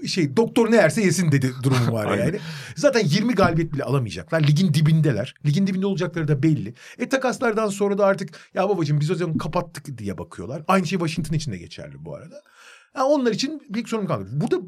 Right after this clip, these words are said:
Speaker 1: bence Washington çok az ayrılıyor. Abi Washington'da çok ciddi bir Jordan Poole problemi var.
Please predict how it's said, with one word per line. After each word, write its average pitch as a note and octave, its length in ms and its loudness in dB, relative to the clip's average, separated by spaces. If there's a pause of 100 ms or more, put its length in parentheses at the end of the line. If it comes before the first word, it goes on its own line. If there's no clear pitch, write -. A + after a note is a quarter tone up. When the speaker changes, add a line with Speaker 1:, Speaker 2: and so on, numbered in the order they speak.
(120)
Speaker 1:
bence A#3 220 2
Washington A#3 480 -2
çok D3 220 -6
az G#2+ 120 -8
ayrılıyor. A2 440 -10 (520)
Abi F#3+ 100 -2
Washington'da F#3+ 540 -2
çok D#3+ 180 -6
ciddi F3 240 -4
bir C#3+ 60 -4
Jordan B2 380 0
Poole F#3 260 -6
problemi A#2+ 460 -4
var. - 160 -10